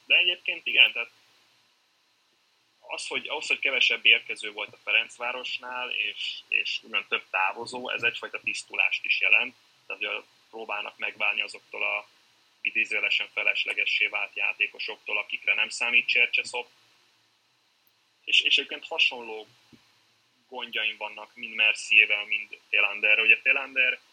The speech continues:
egy olyan csapatból érkezik a Ferencvároshoz, amely alapvetően háromvédős rendszerben futballozik, és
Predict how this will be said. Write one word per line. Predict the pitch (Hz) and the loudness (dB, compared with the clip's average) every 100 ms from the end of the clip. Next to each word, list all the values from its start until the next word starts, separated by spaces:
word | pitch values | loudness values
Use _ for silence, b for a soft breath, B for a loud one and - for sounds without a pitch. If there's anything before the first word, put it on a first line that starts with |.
| _ _ - | _ _ -4
egy | 139 | -4
olyan | 117 | -4
csapatból | - 113 107 98 104 | -8 -8 -10 -4 -2
érkezik | 104 - 101 - 104 - | -2 -2 -10 -8 -10 -10
a | - | -8
Ferencvároshoz, | 107 113 117 123 120 120 - 120 117 | -2 -2 -2 -4 -4 -4 -6 -10 -12
amely | 113 113 | -6 -4
alapvetően | 107 98 107 - 104 104 | -4 -6 -12 -14 -10 -4
háromvédős | 101 101 98 101 - 98 - - - - | -2 -2 -6 -14 -12 -10 -10 -10 -16 -4
rendszerben | 110 104 - 104 101 104 107 | -2 -2 -4 -2 0 -2 -6
futballozik, | 117 113 120 123 123 117 | -14 -8 -6 0 0 0
és | 110 - | 0 0